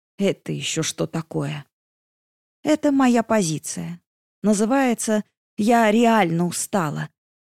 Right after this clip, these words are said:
так что хоть стропон доставай. Мне давно не семнадцать.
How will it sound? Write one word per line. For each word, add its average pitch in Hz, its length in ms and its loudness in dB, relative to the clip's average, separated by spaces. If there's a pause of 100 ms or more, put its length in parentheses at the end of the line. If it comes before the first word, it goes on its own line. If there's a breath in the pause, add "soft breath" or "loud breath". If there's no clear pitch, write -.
так 214 180 0
что 196 300 0
хоть 202 200 2
стропон 202 520 0
доставай. 160 640 -4 (400)
Мне 214 200 4
давно 208 420 4
не 160 160 -2
семнадцать. 175 760 -4